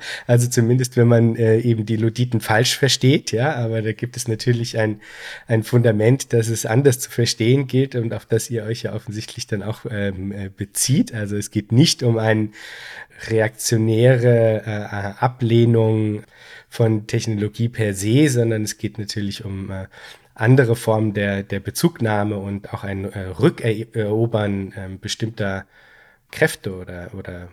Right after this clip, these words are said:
ähm, Machtverhältnisse vielleicht, ja. Aber am besten sagst du was dazu. Ähm, was konntet ihr dem Ludismus abgewinnen?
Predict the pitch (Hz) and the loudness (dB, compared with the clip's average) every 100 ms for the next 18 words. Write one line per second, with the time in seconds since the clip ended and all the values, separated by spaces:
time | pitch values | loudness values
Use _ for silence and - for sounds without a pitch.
0 | 127 110 90 92 95 92 120 120 117 101 | -14 -14 -14 -16 -16 -4 -4 -2 -4 -4
1 | 101 - 80 - - - - - - 92 | -6 -10 -12 -14 -16 -18 -18 -20 -16 -12
2 | 104 - - - 107 117 113 110 120 110 | -12 -12 -20 -10 0 4 4 2 -2 0
3 | 123 - 127 123 - 160 165 - 160 185 | -2 0 0 0 2 2 2 0 -2 0
4 | 165 127 120 117 120 123 - 127 123 104 | 2 2 2 2 0 -4 -2 -2 -2 -6
5 | 107 107 104 98 107 120 - 107 - 120 | -4 -2 -2 -2 0 -2 -2 -4 -4 -6
6 | - 95 95 90 | -6 -6 -6 -10